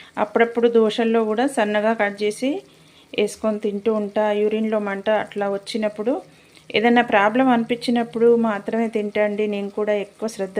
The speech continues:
పెట్టాను, మీకు చెప్పడం వరకే కానీ. సమస్య వస్తేనే కదా ఎవరికైనా ఏదైనా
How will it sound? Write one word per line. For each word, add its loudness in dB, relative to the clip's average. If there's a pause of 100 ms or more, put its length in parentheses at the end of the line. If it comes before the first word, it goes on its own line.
పెట్టాను, -2
మీకు -6
చెప్పడం -2
వరకే -2
కానీ. -2 (1300)
సమస్య 4
వస్తేనే 6
కదా 6
ఎవరికైనా 4
ఏదైనా 2